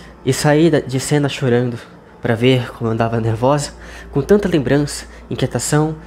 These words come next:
e maus pressentimentos. E esse foi o fim do quinto capítulo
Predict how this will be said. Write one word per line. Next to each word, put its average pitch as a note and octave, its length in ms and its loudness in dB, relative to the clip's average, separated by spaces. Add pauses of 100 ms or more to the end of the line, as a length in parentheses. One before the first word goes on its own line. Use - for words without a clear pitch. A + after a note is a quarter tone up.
(140)
e C3+ 100 -2
maus B2+ 220 0
pressentimentos. - 760 -8 (1040)
E A2+ 140 2
esse F#3 180 2
foi F#3 160 2
o G3 40 6
fim G#3 320 0 (280)
do F#3 200 2 (100)
quinto - 240 -6
capítulo D#3+ 580 -6